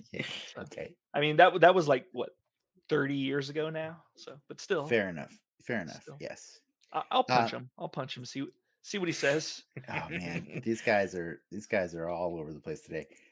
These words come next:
Speaker 1: Uh, Zach, I do have one more question for you before we move on to, like, uh,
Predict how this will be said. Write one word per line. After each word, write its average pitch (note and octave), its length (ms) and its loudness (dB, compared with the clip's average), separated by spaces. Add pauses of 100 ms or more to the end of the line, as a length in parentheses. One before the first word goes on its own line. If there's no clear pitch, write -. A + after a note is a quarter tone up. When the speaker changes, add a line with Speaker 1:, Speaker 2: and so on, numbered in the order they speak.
(100)
Speaker 1:
Uh, A2 300 4
Zach, C3 380 6
I C#3 120 6
do D3+ 160 2
have F#3 160 6
one D#3+ 200 2
more D3+ 120 2
question C#3 320 2
for C3 160 -4
you B2 120 2
before A#2+ 240 -2
we A#2+ 80 2
move A2+ 200 -2
on A2 180 2
to, A2 100 -8
like, G2+ 340 -4
uh, F#2+ 240 2